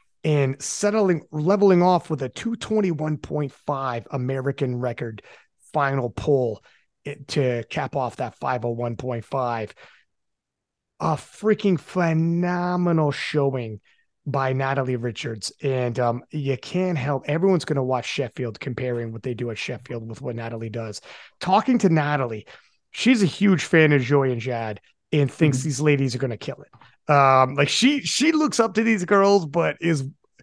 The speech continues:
Speaker 1: in an excited way also wants to do battle with them. And, uh, so it'll be really interesting to see what they do at Sheffield. It'll be almost a preview of the,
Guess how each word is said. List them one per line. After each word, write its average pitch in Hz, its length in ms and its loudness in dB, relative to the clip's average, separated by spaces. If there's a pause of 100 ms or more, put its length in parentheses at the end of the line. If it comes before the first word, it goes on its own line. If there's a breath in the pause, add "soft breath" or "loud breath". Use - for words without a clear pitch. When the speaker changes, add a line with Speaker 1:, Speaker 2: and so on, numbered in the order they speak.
(240 soft breath)
Speaker 1:
in 202 120 8
an 208 140 4
excited 190 600 4
way 170 280 2
also 123 260 -4
wants 123 240 -6
to 139 80 -8
do 135 140 0
battle 113 320 -6
with 113 160 -12
them. 110 240 -10 (420 loud breath)
And, 143 400 4
uh, 131 240 4
so 147 400 2 (840 loud breath)
it'll 180 160 6
be 170 140 4
really 160 260 4
interesting 147 360 -2
to 127 60 -2
see - 160 -2
what 123 80 -4
they 127 100 -2
do 120 140 -2
at 107 80 -6
Sheffield. 117 480 -6
It'll 147 220 4
be 143 140 2
almost 139 340 0
a 123 40 0
preview 120 560 -4
of 117 160 -6
the, 120 240 0